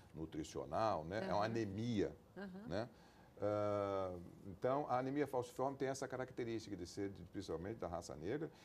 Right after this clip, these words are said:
Speaker 1: é, e ter uma alteração na formação da, da,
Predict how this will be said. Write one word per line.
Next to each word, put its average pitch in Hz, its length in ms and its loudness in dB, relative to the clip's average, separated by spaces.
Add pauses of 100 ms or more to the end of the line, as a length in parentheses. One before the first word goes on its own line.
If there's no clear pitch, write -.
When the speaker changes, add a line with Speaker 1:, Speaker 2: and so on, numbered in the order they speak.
(300)
Speaker 1:
é, 110 320 6
e 120 160 0 (160)
ter 151 360 4 (280)
uma 123 360 -2
alteração 139 1160 2
na 120 260 -2
formação 147 1300 0
da, 123 560 0
da, 90 420 -6